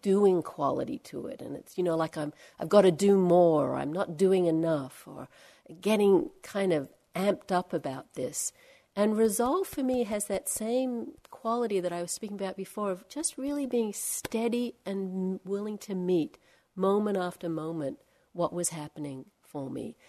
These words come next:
And there was a sturdiness to it and a patience to it that, that seemed skillful. So that's the word that has worked for me. F-, to say s-,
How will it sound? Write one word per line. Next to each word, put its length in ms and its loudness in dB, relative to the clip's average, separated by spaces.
And 180 2
there 140 4
was 280 2
a 120 2
sturdiness 920 0
to 340 -8
it 340 -4
and 300 -8
a 240 -12
patience 640 -2
to 300 -4
it 240 -4
that, 360 -2
that 260 -6
seemed 520 0
skillful. 800 -2
So 220 -8
that's 340 -2
the 140 -4
word 420 2
that 380 -4
has 200 -6
worked 520 -4
for 180 -4
me. 320 -2
F-, 140 -20
to 140 -2
say 220 2
s-, 320 -4